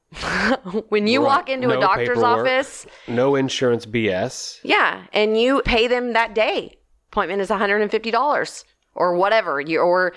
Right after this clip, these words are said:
Speaker 1: we're gonna let you know that it's gonna cost this, this, and this to do that particular thing you need done. Okay, we're gonna pay it off in these payments. I've gotta walk in there with a fistful of cash, <laughs> basically,
Speaker 2: Yeah.
Speaker 1: you know, because I'm gonna have to pay for it right that day.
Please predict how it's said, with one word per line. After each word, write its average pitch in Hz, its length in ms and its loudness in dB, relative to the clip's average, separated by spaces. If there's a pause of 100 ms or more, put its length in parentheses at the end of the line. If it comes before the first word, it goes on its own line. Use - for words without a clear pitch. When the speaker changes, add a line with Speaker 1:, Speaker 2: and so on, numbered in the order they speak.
(280)
Speaker 1:
we're 180 160 0
gonna 202 220 2
let 185 160 0
you 202 100 0
know 196 280 2
that 202 100 2
it's 185 160 -2
gonna 190 160 -2
cost 196 340 -2
this, 196 200 0
this, 202 260 -2
and 196 120 2
this 208 220 0
to 190 80 -6
do 190 160 0
that 185 220 2
particular 185 420 -4
thing 185 200 0
you 185 100 2
need 175 200 0
done. 208 400 -2 (300)
Okay, 233 340 0
we're 185 120 0
gonna 175 160 -2
pay 185 260 0
it 196 60 2
off 214 360 0
in 170 160 -4
these 180 280 -2
payments. 240 420 -2 (320)
I've 170 240 0
gotta 208 220 2
walk 196 320 0
in 208 160 -4
there 214 200 2
with 208 160 0 (280)
a 196 60 0
fistful 196 400 -2
of - 60 -2
cash, - 420 0
<laughs> - 20 -12
basically, 180 600 -2
Speaker 2:
Yeah. 156 80 -2
Speaker 1:
you 170 60 2
know, 170 200 0
because 208 280 -2
I'm 180 140 0
gonna 190 180 0
have 190 100 -2
to 214 100 -6
pay 180 200 0
for 185 240 0
it - 60 -2
right 175 240 0
that 190 160 -2
day. 254 260 0